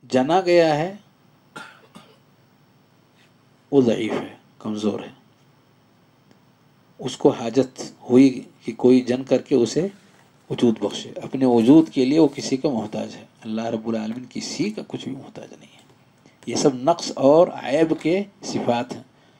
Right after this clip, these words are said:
जो मखलूक में पाए जाते हैं, खालिक के अंदर नहीं। वो सबको वजूद बख्शता है, उसे अपने वजूद के लिए किसी को हाजत,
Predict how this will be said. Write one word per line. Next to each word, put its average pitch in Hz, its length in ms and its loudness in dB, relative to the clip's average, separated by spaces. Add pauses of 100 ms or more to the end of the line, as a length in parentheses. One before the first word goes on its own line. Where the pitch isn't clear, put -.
(380)
जो 123 180 4
मखलूक 123 500 2
में 131 120 -6
पाए 120 220 0
जाते 110 300 -6
हैं, 143 280 -10 (460)
खालिक 127 540 -8
के - 120 -16
अंदर 107 280 -16
नहीं। - 240 -20 (1000)
वो 113 80 -2
सबको 135 440 6
वजूद 170 240 0
बख्शता 127 420 -6
है, 147 240 -10 (440)
उसे - 300 -2
अपने 117 300 -4
वजूद 123 340 4
के 117 140 -6
लिए 110 160 -4
किसी - 280 -16
को 110 160 -8
हाजत, 113 340 -8